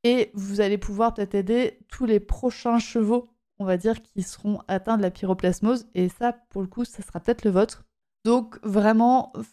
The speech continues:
suivez, enfin, envoyez les tiques que vous enlevez à votre cheval parce que je sais que vous les enlevez, les tiques à votre cheval. Une fois que vous les avez enlevées, eh ben, vous pouvez les envoyer.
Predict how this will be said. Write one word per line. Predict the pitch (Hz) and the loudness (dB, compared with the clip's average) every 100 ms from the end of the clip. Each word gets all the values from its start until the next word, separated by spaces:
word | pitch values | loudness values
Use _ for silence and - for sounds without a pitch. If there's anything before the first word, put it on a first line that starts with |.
| _ | _
suivez, | - 240 220 226 233 | -10 -4 2 6 6
enfin, | 214 180 165 160 160 _ _ _ - | 4 0 -2 -2 -8 _ _ _ 2
envoyez | 226 226 233 220 220 226 - | 6 8 8 6 2 0 0
les | 226 | 0
tiques | - 247 - - | 0 -4 -6 -10
que | - | -6
vous | 196 185 180 | -2 0 4
enlevez | 202 196 208 | 6 8 6
à | |
votre | 175 170 | 4 0
cheval | - 233 | 0 0
parce | 196 165 | -2 -8
que | - 165 | -8 -6
je | 165 | -6
sais | - - 320 - _ _ | -6 -2 -2 -4 _ _
que | 208 | -2
vous | 165 170 | -2 0
les | 170 156 | 0 2
enlevez, | 175 170 175 226 185 | 2 4 4 4 2
les | 165 | -6
tiques | 156 - 185 | -8 -8 -6
à | 165 | -4
votre | 156 151 | -6 -2
cheval. | - 214 247 _ _ _ _ | 4 4 4 _ _ _ _
Une | 240 | 0
fois | 226 269 | 2 2
que | |
vous | 240 | 2
les | 226 | 2
avez | 208 190 | 2 0
enlevées, | 185 185 190 214 233 - | 0 0 2 2 2 0
eh | 180 | 2
ben, | 180 | 2
vous | 180 - | 0 -6
pouvez | 196 | -2
les | 202 196 | 0 2
envoyer. | 175 170 165 180 196 214 | 0 -2 0 2 2 2